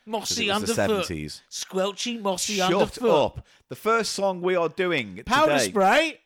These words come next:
Speaker 2: we, we were gonna do three today, but then we listened to one called Swing Your Sporran, John Berry and the Merrymakers, and effectively it is an unlistenable, uh, fake bagpipe, Jive Bunny master mix kind of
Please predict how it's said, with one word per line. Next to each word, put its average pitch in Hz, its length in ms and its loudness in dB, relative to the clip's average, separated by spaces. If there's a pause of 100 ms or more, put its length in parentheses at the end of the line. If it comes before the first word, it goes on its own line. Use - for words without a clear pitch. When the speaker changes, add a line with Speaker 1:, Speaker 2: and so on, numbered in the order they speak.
(100)
Speaker 2:
we, 208 240 -12
we 190 120 -4
were 294 180 2
gonna 285 160 0
do 226 160 -4
three 202 400 0
today, 98 320 -4
but 139 140 -8
then 147 100 0
we 165 100 -4
listened 196 340 -6
to 185 80 -10
one 127 360 -14 (140)
called 127 400 2 (280)
Swing 202 460 -4
Your 185 140 0
Sporran, 131 640 0 (280)
John 147 300 -2
Berry 135 380 0
and 135 120 -12
the 127 60 -8
Merrymakers, 101 800 -4 (180)
and 120 140 -2
effectively 139 600 -2
it 139 200 -6
is 123 100 -6
an 135 140 -4
unlistenable, 135 640 -4 (300)
uh, 120 360 0
fake - 600 -4 (180)
bagpipe, 123 680 -2 (360)
Jive 131 400 0
Bunny 120 320 -2
master 120 500 -6
mix 110 320 -6
kind 113 380 -6
of 110 200 -4